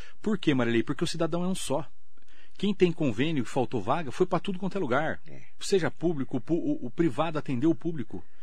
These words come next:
Speaker 1: né? As
Speaker 2: Isso.
Speaker 1: prefeituras fizeram contratos públicos, com
Speaker 2: Verdade.
Speaker 1: hospitais de campanha.
Speaker 2: Vários.
Speaker 1: Entrou até, que é o, que é o tema que você vai, que a gente vai falar, é, montando a equipe público-privada
Speaker 2: Médicas.
Speaker 1: de uma hora pra outra, médica.
Speaker 2: Qualificação médica.
Speaker 1: É... então, assim, fu-,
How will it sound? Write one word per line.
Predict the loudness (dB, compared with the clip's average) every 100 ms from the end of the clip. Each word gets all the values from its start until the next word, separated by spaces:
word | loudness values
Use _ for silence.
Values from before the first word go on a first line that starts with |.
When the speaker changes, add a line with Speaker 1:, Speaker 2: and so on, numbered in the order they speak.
| -4
Speaker 1:
né? | -2
As | -2
Speaker 2:
Isso. | -2
Speaker 1:
prefeituras | -2 0 0 2 2 2
fizeram | 0 -2
contratos | -2 0 2 2 0 -2
públicos, | 2 2 2 0 0
com |
Speaker 2:
Verdade. | 0 0 0
Speaker 1:
hospitais | 4 4
de | 4
campanha. | 0 0 2 4 4
Speaker 2:
Vários. | 2 -2 -4 -4 -4 -2
Speaker 1:
Entrou | 2 2 4 6 6
até, | 6 2
que | 2
é |
o, | 2 0
que | 0
é |
o | 0
tema | 2 2 2
que | 0
você | -2 0 0
vai, | 0 0 0
que | 0 -4 -2
a |
gente | -2 0
vai | 0
falar, | 0 0 2 2 0 -4 -4 -2
é, | 2 2 0 0
montando | 2 2 4 2 2
a |
equipe | 0 0 -4 -4 -4 -4 -4 -4 -4 -4 -4 0
público-privada | 2 2 0 0 4 4 4
Speaker 2:
Médicas. | 2
Speaker 1:
de |
uma | 2
hora | 4 4
pra | 4 4
outra, | 2 2
médica. | 2 2 2 0 2
Speaker 2:
Qualificação | 2 2 0 -2
médica. | -2 -2 -4 0
Speaker 1:
É... | 4 4 4 2 2 0 -2
então, | 0 2 2
assim, | 2 0
fu-, | 0 -4